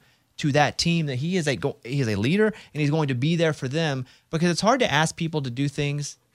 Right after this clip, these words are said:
that's uncomfortable if you're not also doing things that's uncomfortable. And so I get it from the perspective of,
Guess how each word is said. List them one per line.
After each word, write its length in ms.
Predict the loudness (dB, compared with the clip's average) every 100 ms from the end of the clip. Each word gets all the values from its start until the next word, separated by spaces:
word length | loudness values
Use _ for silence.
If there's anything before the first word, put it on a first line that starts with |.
| _ _
that's 120 | -2 0
uncomfortable 500 | 0 0 0 0 2
if 120 | 2
you're 100 | 2
not 140 | 2
also 300 | 2 0 -2
doing 280 | -2 -2 -2
things 180 | -6 -6
that's 140 | -6
uncomfortable. 540 | -4 -4 -4 -4 -6 -8 _ _ _ -2
And 100 | 2
so 120 | 4
I 120 | 4
get 200 | 2 0
it 80 | 0
from 120 | -2
the 60 | -4
perspective 520 | -2 0 0 0 2
of, 200 | 2